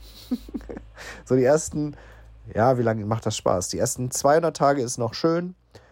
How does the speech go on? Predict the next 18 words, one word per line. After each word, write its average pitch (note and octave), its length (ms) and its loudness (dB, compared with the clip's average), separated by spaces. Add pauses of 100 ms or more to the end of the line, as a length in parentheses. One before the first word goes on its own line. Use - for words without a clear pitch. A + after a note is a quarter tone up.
(140)
und A2+ 100 -4
dann B2 100 0
denkt B2+ 180 0
man, A#2 120 -2
„Jetzt A2+ 320 -4
will A2 100 -6
ich A2+ 120 -8
aber G2 180 -4
auch F#2+ 140 -8
ins F#2+ 180 -12
Wasser.“ D#2 380 -12
Hier, G#2+ 440 -4
ihr B2+ 160 0
seid E3+ 160 6
jetzt F3+ 140 -2
angekommen. F3+ 460 -4
Herzlich C3 260 -4
willkommen. C3 420 -8